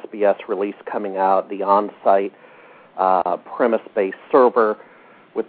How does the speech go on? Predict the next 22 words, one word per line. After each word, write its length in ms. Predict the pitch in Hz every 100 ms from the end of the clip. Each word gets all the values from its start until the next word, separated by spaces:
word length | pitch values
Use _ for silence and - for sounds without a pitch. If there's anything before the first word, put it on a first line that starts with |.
| -
with 160 | 107 -
the 80 |
Cougar 380 | - 147 127 120
release 340 | 107 104 104 104
of 140 | - 104
S 140 | 101 -
B 160 | 107 101
S. 300 | 98 95 95 -
You 200 | 107 123
know, 200 | 98 90 - -
it's, 180 | 104 -
it's, 200 | - 104 - - -
it's 160 | - 104
a 60 | - -
cash 320 | 143 120 - -
cow. 460 | 123 107 107 104
It's 100 | 104 -
gonna 140 | 107
carry 320 | - - 110 107
my 160 | 98
practice 560 | - 107 101 - 110 104 -
for 220 | 101